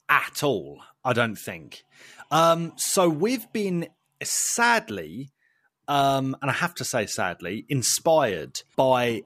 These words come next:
a certain gentleman called Ron Cobb. Ron Cobb was an artist. Um, he did concept art, illustrative art, you know, eh, lots of things. He is responsible for the designs of the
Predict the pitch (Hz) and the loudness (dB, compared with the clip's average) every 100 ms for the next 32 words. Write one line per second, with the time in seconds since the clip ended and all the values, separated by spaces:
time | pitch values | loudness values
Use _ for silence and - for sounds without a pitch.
0 | - 131 123 123 113 107 _ - - 185 | -2 -2 0 -2 -4 -6 _ -2 2 2
1 | 175 139 107 107 95 95 143 180 - - | 2 0 0 -2 -4 -8 -8 -10 -16 -4
2 | 131 104 107 135 156 170 165 - _ - | -2 -2 0 2 2 0 -4 -8 _ -6
3 | 95 73 - - _ _ _ - - - | -4 -4 -12 -20 _ _ _ -20 -20 -20
4 | - 123 202 226 - 139 113 - - 120 | -4 2 4 2 2 2 2 -6 -6 0
5 | 120 107 - - 104 101 - 143 143 185 | 0 0 -6 -8 -10 -8 0 0 0 -4
6 | 185 - - _ _ _ _ _ _ - | -6 -8 -12 _ _ _ _ _ _ -14
7 | - 120 113 117 113 101 135 127 - 175 | -2 2 2 2 -2 -2 0 0 0 0
8 | 165 - 156 - 156 156 117 104 - - | 0 0 -2 2 2 2 -2 -6 -6 -6
9 | 135 156 147 156 156 147 _ - _ 139 | -4 -2 2 4 4 0 _ -20 _ 0
10 | 123 104 _ _ _ 147 - - 175 170 | 0 -2 _ _ _ -4 -4 0 4 4
11 | 180 - - 117 - 90 69 - - - | 2 0 -6 -6 -8 -10 -10 -16 -18 -8
12 | - 220 214 180 175 - _ 233 254 - | -2 2 2 2 0 -2 _ 0 2 -2
13 | 131 92 73 64 _ _ - _ - - | -2 -4 -8 -12 _ _ -20 _ -8 2
14 | 156 143 135 131 117 123 131 127 120 104 | 4 4 2 -4 -2 0 2 2 0 -4
15 | 110 - 120 | -6 -4 -6